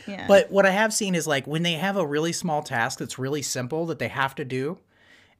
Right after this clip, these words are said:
Speaker 2: and there's, like, things that are, "This is not how I, I would like this. This is, this is what you do every day." And you get 'em all these habits. They get good at making good habits.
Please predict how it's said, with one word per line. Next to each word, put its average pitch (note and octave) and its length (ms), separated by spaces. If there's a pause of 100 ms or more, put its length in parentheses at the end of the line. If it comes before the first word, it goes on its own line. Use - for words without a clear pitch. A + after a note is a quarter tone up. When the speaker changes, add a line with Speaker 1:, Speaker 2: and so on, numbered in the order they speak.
Speaker 2:
and D3+ 160
there's, C#3+ 160
like, B2+ 160
things D#3+ 300
that C#3+ 80
are, B2 120
"This D3+ 200
is E3 100
not D3 340
how C#3+ 340
I, C3+ 240
I C#3 60
would C#3 200
like B2+ 360
this. F3 240
This - 220
is, A#2+ 160
this D#3 220
is C#3+ 120
what C#3+ 280
you C#3 80
do C3 260
every B2 280
day." A2 280 (360)
And C#3 160
you C#3+ 60
get D#3 100
'em D3+ 100
all C#3+ 100
these C3+ 160
habits. C#3+ 420 (1120)
They D#3+ 160
get E3 260
good D#3 200
at C3+ 380
making C3+ 340
good A2 200
habits. - 560